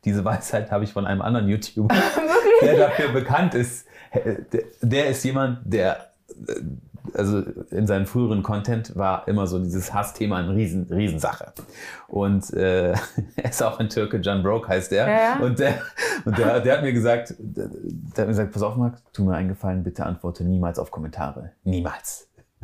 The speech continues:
Speaker 2: Niemals?
Speaker 1: Niemals. Ja,
Speaker 2: Aber
Speaker 1: ist so.
Speaker 2: meint er jetzt generell nur Hate-Kommentare, oder?
Speaker 1: Hate-Kommentare.
Speaker 2: Hate-Kommentare,
Speaker 1: Ja,
Speaker 2: genau.
Speaker 1: genau.
Speaker 2: Krass, und ich gebe mir immer noch die Mühe, versuche dann auch was zu erklären und
Speaker 1: Bringt
Speaker 2: denke
Speaker 1: das
Speaker 2: mir so,
Speaker 1: was? Bringt
Speaker 2: "Nee,
Speaker 1: das was?
Speaker 2: nie, nie."
Speaker 1: Okay.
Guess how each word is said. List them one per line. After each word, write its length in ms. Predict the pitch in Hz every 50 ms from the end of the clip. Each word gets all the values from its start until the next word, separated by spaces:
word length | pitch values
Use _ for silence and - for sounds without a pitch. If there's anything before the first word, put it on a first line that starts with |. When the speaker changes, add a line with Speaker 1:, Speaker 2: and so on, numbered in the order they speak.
| - _ _ _ _ -
Speaker 2:
Niemals? 920 | 220 214 220 233 254 294 349 403 480 466 415 392 403 453 480 480 480 453 -
Speaker 1:
Niemals. 420 | - 160 208 262 - 110 - - - - _ _ _ _ _ _ _
Ja, 180 | - 135 165 -
Speaker 2:
Aber 100 | 233 233
Speaker 1:
ist 60 | 233
so. 60 | 233
Speaker 2:
meint 120 | 247 254
er 60 | 294 254
jetzt 100 | 240 247
generell 400 | - 240 240 240 247 247 254 247
nur 140 | 247 254 254
Hate-Kommentare, 600 | 247 220 208 - 240 220 202 202 214 208 185 - -
oder? 80 | 139 190
Speaker 1:
Hate-Kommentare. 360 | 254 294 233 196 - 233 214
Speaker 2:
Hate-Kommentare, 460 | - - 226 214 196 208 190 - -
Speaker 1:
Ja, 200 | - 220 208 185
Speaker 2:
genau. 200 | 175 - 92 90
Speaker 1:
genau. 20 | - - 120 - -
Speaker 2:
Krass, 240 | - 277 320 320 320
und 80 | 262 240
ich 160 | - 254 -
gebe 160 | 302 294 277
mir 80 | 269 262
immer 120 | 262 269
noch 120 | 262 254
die 120 | 247 247 233
Mühe, 260 | 233 254 294 320 311
versuche 300 | 311 269 226 247 254 269
dann 140 | 254 247 233
auch 100 | 233 226
was 140 | 220 226 -
zu 80 | - 196
erklären 500 | 185 190 - 220 226 247 269 277 277 277
und 40 | 247
Speaker 1:
Bringt 120 | 226 -
Speaker 2:
denke 120 | 226 233 233 233
Speaker 1:
das 40 | 233
Speaker 2:
mir 60 | -
so, 80 | 233
Speaker 1:
was? 120 | 226 220 - - -
Bringt 160 | - 175 165
Speaker 2:
"Nee, 60 | 160 170
Speaker 1:
das 100 | 180 190
was? 100 | 208 240
Speaker 2:
nie, 300 | 285 294 269 220 185 185 -
nie." 420 | 190 190 208 233 262 269 247 202 190 - -
Speaker 1:
Okay. 260 | - 117 - - 131